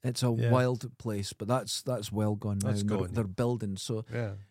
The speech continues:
Speaker 1: but th-, this is what's happening in Dundee. There's just houses getting built everywhere.
Speaker 2: Well, the Robertson place, nothing. It's just been flattened. There's nothing there
Speaker 1: Nothing
Speaker 2: yet.
Speaker 1: there.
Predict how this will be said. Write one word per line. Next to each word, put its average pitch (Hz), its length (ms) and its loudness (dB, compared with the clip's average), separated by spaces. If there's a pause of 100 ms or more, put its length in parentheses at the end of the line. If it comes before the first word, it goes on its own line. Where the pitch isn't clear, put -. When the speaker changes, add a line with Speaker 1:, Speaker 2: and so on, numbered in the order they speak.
(120)
Speaker 1:
but 143 200 -2
th-, - 160 -6
this 180 180 2
is 180 160 0
what's 127 160 -4
happening 135 320 4
in 123 160 4
Dundee. 110 280 2
There's 113 140 0
just - 260 -6 (420)
houses 135 640 2
getting 110 260 -2
built 107 260 0
everywhere. 156 420 4
Speaker 2:
Well, 196 100 6
the 208 60 6
Robertson 247 480 2
place, 104 340 0
nothing. 165 400 0
It's - 160 -4
just - 320 -6
been 123 140 0
flattened. 175 460 2
There's 139 100 0
nothing 165 340 0
there 147 140 6
Speaker 1:
Nothing 147 220 6
Speaker 2:
yet. 123 100 4
Speaker 1:
there. 120 220 2